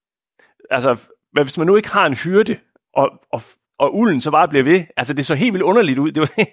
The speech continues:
<laughs> man kunne ikke engang se hovedet. Det var nærmest bare sådan en stor uldklop, der, sådan, øh,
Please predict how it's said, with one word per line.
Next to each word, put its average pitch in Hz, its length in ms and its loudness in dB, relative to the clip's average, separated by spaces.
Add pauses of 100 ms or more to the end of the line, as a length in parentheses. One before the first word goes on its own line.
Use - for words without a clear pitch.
<laughs> - 260 -14
man 160 100 2
kunne 185 100 2
ikke 208 100 2
engang 202 140 0
se 214 200 2
hovedet. 196 440 0
Det 156 80 2
var 156 100 4
nærmest 170 240 0
bare 165 160 2
sådan 139 200 -4
en 117 60 -6
stor 170 220 -2
uldklop, 165 500 -2 (320)
der, 123 180 0 (400)
sådan, 135 260 2
øh, 123 400 2